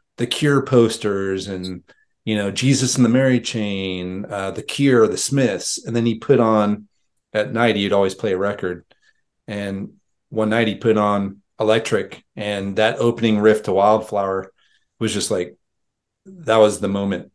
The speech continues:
It was like lightning came down and just, and so that's always stuck to me. So,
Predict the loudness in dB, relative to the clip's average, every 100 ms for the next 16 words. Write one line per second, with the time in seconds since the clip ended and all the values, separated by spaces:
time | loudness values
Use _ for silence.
0 | -12 -10 -8 -6 -6 -6 -4 -4 -6 -10
1 | -8 -6 -4 -4 -4 -6 -8 -10 _ _
2 | -20 _ _ _ _ _ _ _ -20 -20
3 | _ _ -8 -2 2 4 4 2 0 2
4 | 2 2 -2 -6 -6 -6 -8 -6 -4 -4
5 | -6 -10